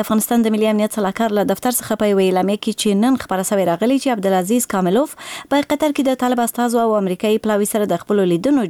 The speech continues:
جزئیات حمدالله محب ته ورکړل. اعلامیه د ښاغلي کاملوف له قوله زیاتوي چې باور لري، د افغانستان له حکومت سره د طالبانو د خبرو پرته د دې هیواد د سولې په راوستلو کې بله هیڅ لار نشته. د افغانستان د ملي امنیت سلاکار هم د افغانستان د سولې په برخه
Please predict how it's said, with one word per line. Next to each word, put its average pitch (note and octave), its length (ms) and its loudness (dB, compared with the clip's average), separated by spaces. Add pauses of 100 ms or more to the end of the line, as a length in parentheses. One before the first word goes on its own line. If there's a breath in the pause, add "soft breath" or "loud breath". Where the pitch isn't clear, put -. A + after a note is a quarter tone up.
جزئیات G#3 420 -2
حمدالله F3 400 0
محب A#3+ 280 0
ته E3 100 -2
ورکړل. E3 280 -2 (560 loud breath)
اعلامیه C4 400 2
د A#3+ 160 0
ښاغلي A#3 360 0
کاملوف G#3+ 400 0
له F#3+ 60 -4 (100)
قوله G#3 280 2
زیاتوي G3 300 0
چې A3 340 0
باور G#3+ 380 0
لري، E3+ 180 0
د E3+ 160 -2
افغانستان F#3 460 -2
له F3+ 100 -4
حکومت A3 380 -2
سره A3+ 180 0 (460 loud breath)
د A#3+ 120 2 (100)
طالبانو C4 360 0
د A#3 140 -2
خبرو A3 240 0 (100)
پرته C#4+ 320 -2
د G3 320 -2
دې G3+ 80 4 (140)
هیواد F#3+ 260 0
د E3 160 2
سولې G3 240 0
په F3 140 -2
راوستلو C4+ 340 -2
کې B3+ 160 0
بله F3 220 -2
هیڅ - 260 -6
لار F3+ 240 -2
نشته. - 260 -4 (540 loud breath)
د G#3 100 -2
افغانستان G#3 540 0
د G3 160 2
ملي G#3 180 2
امنیت G3+ 240 -2
سلاکار G#3 440 -2
هم A#3+ 100 2
د F#3+ 140 0
افغانستان G3 420 -2
د - 80 -4
سولې G#3 240 0
په G3 100 -2
برخه B3+ 180 -4